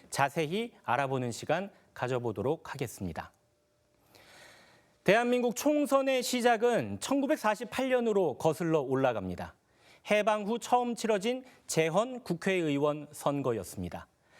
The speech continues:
당시 의원 수는 이백 명, 투표율은 무려 구십오점오 퍼센트로 총선 역사상 최고 투표율을 기록한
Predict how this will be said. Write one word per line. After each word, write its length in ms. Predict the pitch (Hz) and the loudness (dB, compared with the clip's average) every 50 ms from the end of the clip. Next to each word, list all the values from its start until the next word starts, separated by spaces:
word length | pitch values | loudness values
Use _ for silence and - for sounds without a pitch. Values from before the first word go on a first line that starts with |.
| - - - - - - - | -20 -20 -20 -20 -20 -6 2
당시 400 | - 175 190 208 214 - 240 262 | 2 2 2 2 0 0 0 2
의원 520 | 220 196 190 233 240 247 247 240 240 226 | 4 4 4 4 4 2 2 2 2 -4
수는 360 | - - 220 240 254 262 240 160 | -4 -2 0 0 0 0 -2 -2
이백 340 | 156 170 202 190 220 214 208 | -2 0 2 2 2 2 2
명, 220 | 180 135 104 82 85 - _ _ _ _ - | -2 -2 -4 -4 -8 -16 _ _ _ _ -6
투표율은 680 | 254 - - 254 247 240 233 262 277 262 254 208 143 | -4 -2 0 0 0 0 0 0 0 -2 -4 -6 -2
무려 300 | 151 175 202 208 208 196 - - - - _ _ - | 0 2 4 4 2 0 -2 -12 -20 -20 _ _ -6
구십오점오 1120 | - 180 196 185 - 233 196 190 202 190 196 - 214 214 214 202 - - 139 156 185 - | -2 -2 -2 0 0 -2 0 0 0 0 2 2 2 2 0 -4 -4 0 0 0 0 2
퍼센트로 680 | - 208 190 - 196 190 185 214 185 147 107 123 165 - - - - - _ - | 0 0 0 0 -2 -4 -2 -2 -2 -2 -2 -4 -6 -10 -14 -20 -20 -20 _ -8
총선 640 | - - 285 294 285 285 226 269 269 269 262 240 | -2 0 0 2 2 0 0 0 0 0 2 2
역사상 640 | 190 180 175 - - 214 196 - 214 226 254 269 277 - - _ _ _ _ - | 2 0 0 2 0 0 2 2 0 0 -2 -2 -6 -12 -16 _ _ _ _ -10
최고 480 | - - - 269 277 262 220 262 269 269 | -6 -2 0 0 0 0 0 -2 -2 -2
투표율을 760 | - - 214 208 - - 214 214 202 185 175 185 240 247 | -4 -8 -10 -10 -6 -2 -2 0 0 0 0 0 -2 -2
기록한 500 | - 170 151 143 - - 160 165 175 175 | -2 -4 -4 -4 -4 -4 -4 -4 -4 -8